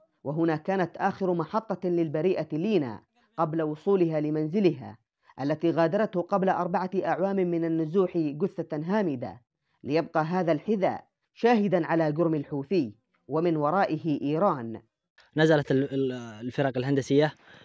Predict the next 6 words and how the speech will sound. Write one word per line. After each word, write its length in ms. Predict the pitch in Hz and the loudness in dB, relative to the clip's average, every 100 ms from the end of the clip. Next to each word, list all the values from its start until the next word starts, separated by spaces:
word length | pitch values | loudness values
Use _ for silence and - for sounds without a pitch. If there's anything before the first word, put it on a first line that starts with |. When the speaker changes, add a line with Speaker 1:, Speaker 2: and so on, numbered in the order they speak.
| - | -4
Speaker 2:
إلى 340 | 131 139 139 - - | 2 4 4 -2 -4
موقع 260 | 135 139 139 | -2 0 0
الحادثة 460 | - 160 156 175 - - - - | 2 4 4 0 -2 -20 -12 -2
وتم 440 | 131 170 147 120 - _ _ _ _ - | 2 4 4 2 -6 _ _ _ _ -2
نزع 260 | 147 123 101 | -2 -2 -4
عبوة 460 | 120 151 156 160 | -2 2 2 2